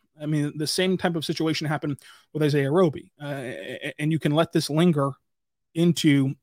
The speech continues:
you know, the preseason and into training camp and all that good stuff. But I will say, the last time we talked about letting it linger with Isaiah Roby, I mean, they, they just declined it, and he was picked up by the Spurs right away.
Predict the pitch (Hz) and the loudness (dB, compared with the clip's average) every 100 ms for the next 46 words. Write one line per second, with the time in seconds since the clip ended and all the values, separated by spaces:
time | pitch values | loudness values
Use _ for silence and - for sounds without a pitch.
0 | - 143 143 131 - 160 147 - 143 139 | -14 -6 -2 -2 -2 -2 -2 -2 -2 0
1 | 135 143 - 139 127 _ _ _ _ - | 0 0 0 0 0 _ _ _ _ -2
2 | 160 143 131 143 135 143 135 139 160 131 | 0 0 -2 -6 -4 -2 -2 -2 -4 -10
3 | - - - _ _ _ _ _ _ _ | -10 -12 -16 _ _ _ _ _ _ _
4 | _ 233 208 170 196 180 277 202 160 - | _ 4 6 8 6 6 4 2 -2 -10
5 | _ _ 160 185 226 - 208 190 170 190 | _ _ 2 2 2 0 -2 -2 -2 -2
6 | 180 175 165 160 139 208 180 151 147 151 | 0 0 0 0 -2 -2 -2 -2 -4 -2
7 | 151 226 262 160 202 156 151 147 143 147 | -2 0 0 0 -2 -2 -2 -2 -2 -4
8 | 151 - - 156 156 151 - 135 147 - | -4 -6 -4 -2 2 0 0 -2 -2 -2
9 | - 156 - 156 147 - 147 139 127 139 | -6 -4 -4 -4 -8 -6 -4 -2 -2 -4
10 | 131 143 120 | 0 0 -2